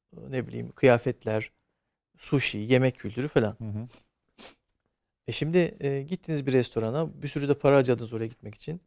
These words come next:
Speaker 2: Hı hı.
Speaker 1: Gidiyorsunuz, diyor ki, "Abi bir lahmacun vereyim mi?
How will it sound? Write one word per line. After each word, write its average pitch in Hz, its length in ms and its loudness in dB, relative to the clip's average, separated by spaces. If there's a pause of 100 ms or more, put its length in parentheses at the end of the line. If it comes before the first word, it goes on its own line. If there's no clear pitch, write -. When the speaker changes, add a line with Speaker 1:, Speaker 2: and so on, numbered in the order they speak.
(140)
Speaker 2:
Hı 113 60 -6
hı. 113 180 -8 (580)
Speaker 1:
Gidiyorsunuz, 151 500 -4
diyor 175 120 2
ki, - 140 -2
"Abi 143 260 4
bir 135 80 0
lahmacun 139 520 0
vereyim 127 240 0
mi? 113 160 -16